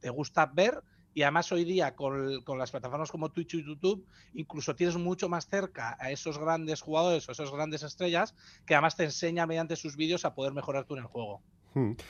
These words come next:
Speaker 2: Claro, estás hablando de, de los buenos. Eh, este negocio está trayendo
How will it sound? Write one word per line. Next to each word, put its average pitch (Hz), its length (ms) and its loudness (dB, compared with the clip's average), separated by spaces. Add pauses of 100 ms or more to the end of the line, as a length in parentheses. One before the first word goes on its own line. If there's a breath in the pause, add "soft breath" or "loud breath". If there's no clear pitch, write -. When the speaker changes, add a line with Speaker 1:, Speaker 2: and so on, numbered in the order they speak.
(120 loud breath)
Speaker 2:
Claro, 139 200 4
estás 107 200 -2
hablando 120 220 4
de, 117 280 4
de 107 180 -2
los 101 180 0
buenos. 143 560 6
Eh, 101 280 -6
este 120 720 2
negocio 120 360 2
está 120 160 2
trayendo 113 500 4